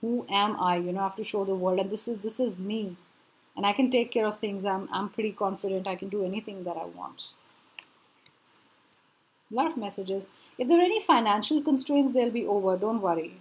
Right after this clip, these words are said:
Like I said, everything is gonna get doubled by, from now. I think after, uh, after April, because this is a timeless reading, but I'm gonna, uh, say April. So whenever you're listening to this reading and whichever April is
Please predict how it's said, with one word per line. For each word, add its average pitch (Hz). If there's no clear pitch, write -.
Like 202
I 214
said, 240
everything 233
is 226
gonna 214
get 196
doubled 185
by, 175
from 190
now. 170
I 180
think 254
after, 254
uh, 220
after 240
April, 226
because 208
this 247
is 277
a 294
timeless 262
reading, 247
but 277
I'm 226
gonna, 240
uh, 196
say 240
April. 247
So 311
whenever 226
you're 247
listening 240
to 247
this 233
reading 233
and 214
whichever 226
April 220
is 226